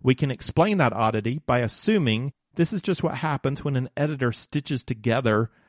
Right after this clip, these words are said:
related stories by different authors. That's the last thing I want to encourage you to do. It so misses the point. It's quite the contrary.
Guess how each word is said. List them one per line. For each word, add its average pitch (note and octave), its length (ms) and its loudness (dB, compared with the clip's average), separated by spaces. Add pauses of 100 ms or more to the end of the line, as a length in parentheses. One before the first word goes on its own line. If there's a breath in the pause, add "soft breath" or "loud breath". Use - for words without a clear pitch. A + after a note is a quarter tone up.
(200 soft breath)
related B2+ 520 4
stories G#2+ 460 0
by A2 120 -2
different G#2+ 380 -2 (200)
authors. - 800 -2 (880)
That's - 280 2
the C3 160 4
last C#3+ 600 2
thing A#2 220 0
I A2 120 0
want A2 240 -2
to - 140 -4
encourage A2 520 0
you G#2 160 -2
to - 160 -4
do. A2+ 300 2
It - 120 -6
so - 420 2
misses A#2 420 -2
the - 100 -10
point. E2 480 -8 (520)
It's B2 140 -10
quite F#3+ 300 2
the A#2 80 0
contrary. G2+ 800 -4